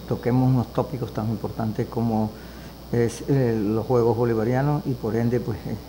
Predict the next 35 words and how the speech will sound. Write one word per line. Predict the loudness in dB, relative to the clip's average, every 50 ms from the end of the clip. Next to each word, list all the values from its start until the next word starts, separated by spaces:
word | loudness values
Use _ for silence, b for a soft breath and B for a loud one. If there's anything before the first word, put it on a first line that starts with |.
| -2
en | -2 -2
este | 0 0 0
momento | 2 2 2 0 0 -2 -2 -2 -2 -2 -4 B B B B B B -12 -6 -4 -2
la | -2 -2
parte | -2 -4 -4 -2 2 4 4 6 6 6 4 2 0 -4 -8 -6
que | -2 0 2 4 4 4 4 2 2 0
hace | 0 -2 -2
referencia | -2 -2 -2 -2 0 0 0 2 2 2
a | 2
nosotros, | 2 0 0 0 2 2 0 0
que | 0 0 2 2 2
es | 2 2
el | 0 0 2
béisbol | 2 0 0 2 2 2 2 2 0 -2 B B B B B B B B -4 0
de | 2 2 2
esos | 2 2 2 4
mismos | 4 6 6 6 4 4
Juegos | 6 6 6 6 6 4 2 2 4
y, | 6 6 8 6 4 2 0 -4 -10 -16 -16 -16 -14 -6 0 4
y | 6 6 6 6 6 6 4 4
la | 4 4 4 4 4 4 4 4 2 2 2
construcción | 2 2 2 2 0 -2 0 2 4 6 6 6 8
del | 8 6 6 6 4 4 2
estadio | 2 2 2 2 4 6 6 6 6 4 4
de | 4 6 6
béisbol | 6 4 4 2 2
de | 4 2
Erasmo | 2 2 0 0 0
Camacho, | 0 2 2 2 2 0 -2 -6 -6 B B B B B B B B -6 -2
que | 2 2
en | 2
este | 2 4 4
momento | 4 4 4 4 2 0
se | -2 -2
encuentra | -2 0 2 2 2 2 2 0